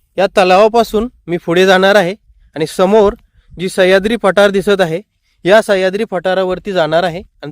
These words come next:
तुम्हाला दाखवणार आहे की सह्याद्री पठारांची रांग.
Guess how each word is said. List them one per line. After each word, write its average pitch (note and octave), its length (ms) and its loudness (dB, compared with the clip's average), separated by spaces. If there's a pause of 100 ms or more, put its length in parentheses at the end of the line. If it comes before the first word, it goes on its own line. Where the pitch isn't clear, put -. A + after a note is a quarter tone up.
तुम्हाला F3 300 -2
दाखवणार F3+ 500 -2
आहे F3+ 160 -4 (380)
की F#3 60 -10
सह्याद्री F3 480 -2
पठारांची F3 600 -2
रांग. C#3+ 280 -2